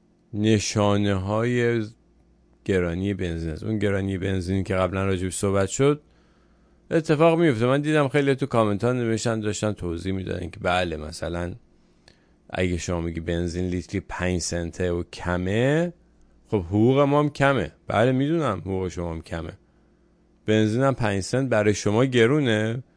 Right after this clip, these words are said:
ولی این ات-، اختلاف پنج سنت تا یک دلار رو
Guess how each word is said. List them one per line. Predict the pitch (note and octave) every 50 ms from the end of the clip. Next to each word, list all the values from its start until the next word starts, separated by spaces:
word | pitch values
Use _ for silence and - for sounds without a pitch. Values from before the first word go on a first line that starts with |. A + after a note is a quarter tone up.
| _ _ -
ولی | B2+ C3+ D3 E3
این | - - D#3+ E3 E3 D#3+ -
ات-، | - B2+ B2+ A#2+ A2+ - _ - -
اختلاف | - A#2+ A2 - - - A#2 A#2 B2 B2+ C#3+
پنج | C3+ - B2 A2 G#2+ G#2 G2
سنت | - - G#2 G2 F#2
تا | - G#2
یک | G#2 G#2 G2+ G2+ F#2+ -
دلار | A2+ A2 A2 A#2 B2+ C#3
رو | D3 E3 E3 F3 F3